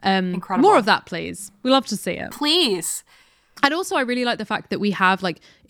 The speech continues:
Speaker 1: she's explicitly bisexual within it, but she's not made to be in a love triangle with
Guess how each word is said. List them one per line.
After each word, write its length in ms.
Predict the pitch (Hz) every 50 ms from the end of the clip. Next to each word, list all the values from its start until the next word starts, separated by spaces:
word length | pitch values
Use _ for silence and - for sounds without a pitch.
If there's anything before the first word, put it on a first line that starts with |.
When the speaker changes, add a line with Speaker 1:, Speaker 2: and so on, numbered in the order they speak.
| _ -
Speaker 1:
she's 300 | - - - 254 254 262
explicitly 540 | - - - - 208 208 - - - 190
bisexual 580 | 175 170 170 175 - 196 185 - - - 180 170
within 300 | 170 175 - - 175 180
it, 260 | 196 254 330 359 - _ - - _ _ _ _ _ -
but 320 | 190 196 190 180 143 - - _ _ _ _ _
she's 280 | - - - 226 196 -
not 320 | 214 202 196 196 - - _ _ _ _ -
made 240 | 196 202 196 190 190 -
to 40 | 190
be 80 | 196
in 60 | 190
a 80 | 185 180
love 300 | 180 180 180 180 175 -
triangle 340 | - - 190 180 180 180 180
with 140 | 170 180